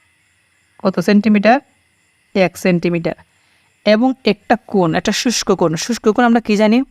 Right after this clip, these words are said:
নব্বই ডিগ্রি চেয়ে ছোট কোণকে কী বলা হয়? শুষ্ক কোণ বলা হয়। তো আমি একটা শুষ্ক কোণ এঁকে নিব। আর মনে করো শুষ্ক কোণের ডিগ্রিটা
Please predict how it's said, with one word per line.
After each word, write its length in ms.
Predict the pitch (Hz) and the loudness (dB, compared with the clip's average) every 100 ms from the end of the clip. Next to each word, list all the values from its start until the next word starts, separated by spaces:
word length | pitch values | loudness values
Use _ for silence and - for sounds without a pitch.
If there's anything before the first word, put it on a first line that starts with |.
| _ _ _ - - 190 | _ _ _ -18 -4 0
নব্বই 280 | 196 196 226 202 | 0 2 0 0
ডিগ্রি 200 | 202 190 | 0 -2
চেয়ে 140 | 226 220 | 0 0
ছোট 180 | 240 220 220 | -2 -2 -2
কোণকে 220 | 190 175 190 | 0 -2 -2
কী 60 | 208 202 | 0 0
বলা 120 | 202 | 2
হয়? 120 | 220 269 - | 0 -2 -4
শুষ্ক 240 | 202 - 170 | -6 -4 -4
কোণ 100 | 175 170 | -2 0
বলা 140 | 170 170 | 0 0
হয়। 140 | 247 - _ _ _ | -2 -4 _ _ _
তো 40 | - | -2
আমি 80 | 202 226 | 0 0
একটা 120 | 226 - | -2 -4
শুষ্ক 240 | 233 - - | -6 -6 -4
কোণ 100 | 214 202 | 0 0
এঁকে 140 | - 170 | -2 -2
নিব। 120 | 175 226 285 _ _ _ _ _ _ _ _ _ 190 | 2 0 0 _ _ _ _ _ _ _ _ _ -4
আর 80 | 185 185 | 0 2
মনে 180 | 208 220 | 2 2
করো 140 | 196 196 226 - | 2 2 2 -2
শুষ্ক 240 | 220 - 220 | -8 -8 -6
কোণের 220 | 202 208 190 | -2 -2 0
ডিগ্রিটা 340 | 185 - 202 | -2 0 0